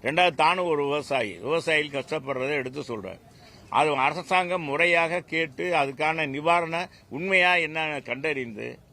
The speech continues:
அதை நிவர்த்தி பண்றதுக்கு பணியை செய்யணும். அதை விட்டு, அ, அமைச்சர்களையும் நம்ம, ச-,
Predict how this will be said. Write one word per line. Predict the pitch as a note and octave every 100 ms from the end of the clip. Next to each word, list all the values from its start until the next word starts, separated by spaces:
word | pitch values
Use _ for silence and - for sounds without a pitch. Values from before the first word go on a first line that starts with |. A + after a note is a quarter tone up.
| -
அதை | D3 E3 E3 G3+ - - -
நிவர்த்தி | C#3+ G#3+ A#3 F3
பண்றதுக்கு | E3+ D3+ D3 C3+ C3+
பணியை | C#3 D#3+ C#3
செய்யணும். | B2 A2 - -
அதை | A2 E3 F#3
விட்டு, | F3 G3 F#3 F3
அ, | D3+ B2 - -
அமைச்சர்களையும் | - E3 F3+ E3+ D#3+ D3+ D#3 E3 C#3+ A2 - - -
நம்ம, | C3+ D3 C#3 B2+ A#2+ A#2+ A#2 -
ச-, | D3 C3 B2 A2+